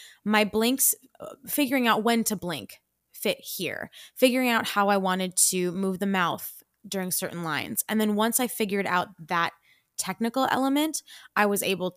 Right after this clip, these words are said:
to infuse myself and infuse the choices and then go back and make things specific. But I, I had to figure out the technique first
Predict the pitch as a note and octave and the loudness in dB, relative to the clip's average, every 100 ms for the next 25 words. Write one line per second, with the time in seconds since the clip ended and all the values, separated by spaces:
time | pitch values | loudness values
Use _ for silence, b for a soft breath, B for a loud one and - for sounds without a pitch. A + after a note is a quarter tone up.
0 | - F#3 E3+ D#3+ D#3+ - _ _ _ _ | -2 0 -2 -4 -6 -12 _ _ _ _
1 | _ _ _ _ _ - G#3+ G3 G#3 F#3 | _ _ _ _ _ -2 0 0 -2 -2
2 | E3 E3 D#3+ E3+ D3 - F3+ F3 F#3 E3+ | -2 -2 0 0 -2 -4 -6 -4 -4 -4
3 | E3 - E3+ D3+ - D3 - G#3 G#3+ G#3+ | -4 -4 -2 -2 -2 -4 -4 2 4 4
4 | G#3+ F#3+ F3+ E3 F3+ E3+ D#3+ D#3 E3 - | 4 2 2 0 -2 -4 -6 -8 -10 -8
5 | - - - E3 - F#3+ F#3+ - _ G3 | -8 -8 -10 -8 0 0 0 -4 _ 0
6 | F3+ F#3 G3 G3 F#3 F3 F3 F3 E3 E3 | 2 -2 -2 -2 -2 -2 -4 -10 -8 -10
7 | - - D#3+ - - - | -8 -6 -6 -2 -2 -2